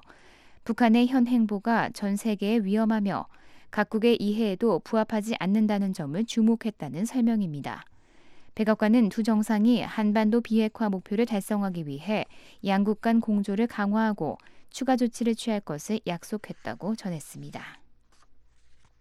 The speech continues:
대서양에서 발생한 초강력 허리케인 어마에 미국 상륙이 임박했습니다. 도널드 트럼프 대통령은 인터넷 사회 연결망 서비스인 트위터에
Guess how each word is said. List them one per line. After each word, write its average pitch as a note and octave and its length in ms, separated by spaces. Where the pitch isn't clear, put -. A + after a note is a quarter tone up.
대서양에서 B3 560
발생한 A#3 480
초강력 B3+ 480
허리케인 A#3 580
어마에 G3 440
미국 G3 280
상륙이 G3+ 540
임박했습니다. D#3 920
도널드 A#3+ 300
트럼프 B3 240
대통령은 A3+ 680
인터넷 A#3 360
사회 A#3 300
연결망 F#3+ 420
서비스인 E3+ 540
트위터에 A3 640